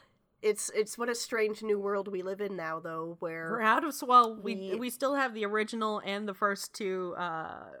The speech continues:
Speaker 2: two D animated sequels that we'll
Speaker 1: Mm-hmm.
Speaker 2: get to eventually.
Speaker 1: Ye-, yeah. Eventually, yeah. We gotta, we got, we gotta rest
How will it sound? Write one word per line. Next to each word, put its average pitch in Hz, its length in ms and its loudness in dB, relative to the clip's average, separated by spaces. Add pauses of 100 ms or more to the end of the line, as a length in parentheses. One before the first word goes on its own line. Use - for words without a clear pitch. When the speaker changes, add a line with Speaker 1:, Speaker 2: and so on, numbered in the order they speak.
(220)
Speaker 2:
two 214 160 -4
D 185 180 -6
animated 165 540 -10 (100)
sequels - 580 -14 (1300)
that 185 140 0
we'll 180 80 2
Speaker 1:
Mm-hmm. 190 80 0
Speaker 2:
get 160 200 0
to 165 140 -4
eventually. 147 560 -8
Speaker 1:
Ye-, 208 160 -2 (1200)
yeah. 160 420 -10 (520)
Eventually, 233 540 2
yeah. 175 320 -2
We 185 80 -4
gotta, 202 360 2 (1300)
we 240 160 2
got, 240 180 4
we 254 120 4
gotta 254 260 6
rest 214 640 -2